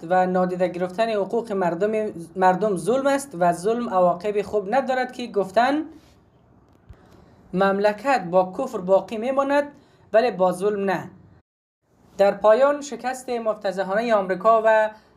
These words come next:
از ناب خارجی و داخلی آن را به تمام ملت افغانستان تبریک گفته برای آیندهٔ مردم کشور در سایهٔ یک نظام اسلامی همه شمول آرزوی سعادت می‌نمایم.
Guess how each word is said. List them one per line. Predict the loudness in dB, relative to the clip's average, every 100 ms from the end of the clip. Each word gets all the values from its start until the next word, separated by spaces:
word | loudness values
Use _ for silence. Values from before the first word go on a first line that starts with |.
| -6
از | -4 -2
ناب | 0 0 0
خارجی | 0 2 2 0
و | 2
داخلی | 4 2 0 0
آن | 2 2
را | 2
به | 2
تمام | 0 0 0 0
ملت | 0 0 -2
افغانستان | -6 -8 -6 -6 -4
تبریک | -6 -6 -8 -6
گفته | -8 -2 -2 -2 -8 -20 _ _
برای | 4 4 6
آیندهٔ | 2 2 2 2
مردم | 2 -2 -2 -6
کشور | -6 -8 0 0
در | 2 0
سایهٔ | 0 -2 0 2 0
یک | -2
نظام | -2 -2 -2
اسلامی | -4 -6 -6 -6
همه | -6 -8
شمول | -6 -4 -4 -6 -12 -20 _ _ _ _ _ _ 2
آرزوی | 2 2 0 0 2 0
سعادت | 0 2 2 4 2 2
می‌نمایم. | -6 -6 -6 -8 -12